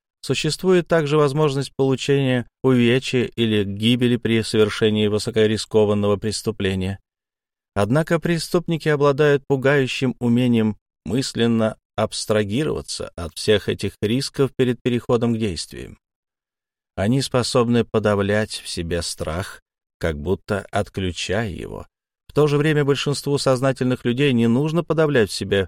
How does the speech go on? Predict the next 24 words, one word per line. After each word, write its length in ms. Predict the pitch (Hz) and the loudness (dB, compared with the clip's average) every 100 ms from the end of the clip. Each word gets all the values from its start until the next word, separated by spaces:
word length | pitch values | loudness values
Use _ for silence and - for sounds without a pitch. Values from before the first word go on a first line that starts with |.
| _ | _
подобные 500 | 95 87 90 80 82 | -4 -2 -2 -2 -6
страхи, 500 | 78 - 82 73 - | -6 -6 -6 -8 -12
поскольку 520 | - 85 - 101 - 98 | -10 -8 -2 -2 0 -2
они 220 | 95 113 | 2 2
не 160 | 117 | 2
задумываются 840 | 110 113 104 107 143 147 147 - 139 | 2 0 2 2 2 0 0 0 0
о 40 | |
совершении 560 | - 131 123 143 131 123 | 0 -2 -2 -2 0 -2
преступления. 800 | 123 - 131 - 107 80 62 - _ _ _ _ _ _ _ _ _ | -4 -4 -6 -2 -2 -2 -10 -18 _ _ _ _ _ _ _ _ _
Мы 140 | 120 165 | 2 2
испытываем 480 | - 185 175 175 160 | 4 2 4 2 2
страх 360 | 160 175 151 | 2 2 2
и 60 | 151 | -2
позволяем 520 | 143 131 139 156 147 | -2 0 2 2 0
себе 420 | - 135 147 139 | -2 2 4 4
руководствоваться 960 | 135 131 127 139 143 - 123 117 120 - - | 2 2 2 2 0 -2 -2 0 -2 -2 -2
им, 220 | 127 143 | -2 -2
чтобы 480 | - - 95 98 95 _ | -4 -6 -2 -2 -2 _
не 160 | 113 110 | 0 0
брать 500 | 90 85 107 151 - | 0 -2 0 0 -2
на 160 | 135 127 | -2 -2
себя 460 | - 110 117 127 | -2 0 0 0
неразумные 800 | 113 107 107 101 101 113 107 98 | 0 2 4 2 0 2 2 2
риски 500 | 98 120 - 123 117 | 0 -2 -4 -4 -4